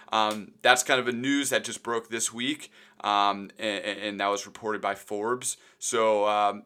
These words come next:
you know, great for, for Naomi and, and seeing how, uh, she progresses her career, um, at a very, very early age. Um, moving on to some other kind of updates about,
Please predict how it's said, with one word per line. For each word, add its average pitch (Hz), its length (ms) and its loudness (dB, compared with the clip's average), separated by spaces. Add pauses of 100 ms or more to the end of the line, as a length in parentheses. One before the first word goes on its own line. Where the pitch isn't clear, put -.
you 110 100 -6
know, 101 100 -2
great 113 300 -2
for, 110 300 -2
for 104 540 -2
Naomi 113 600 0
and, 101 160 -6
and 104 180 -12
seeing 110 260 -2
how, 101 480 4
uh, 90 180 -10
she 113 180 -6
progresses 104 520 -2
her 101 180 -6
career, 107 600 -4 (340)
um, 101 460 -4
at 101 120 -4
a 101 60 -8
very, 101 320 -2
very 101 300 -4
early 101 340 -4
age. 107 380 -2 (100)
Um, 95 440 -4 (120)
moving 131 320 -2
on 135 240 6
to 123 180 -2
some 110 340 -2 (120)
other 113 460 0
kind 110 200 -4
of 95 80 -8
updates 110 560 0
about, 98 380 4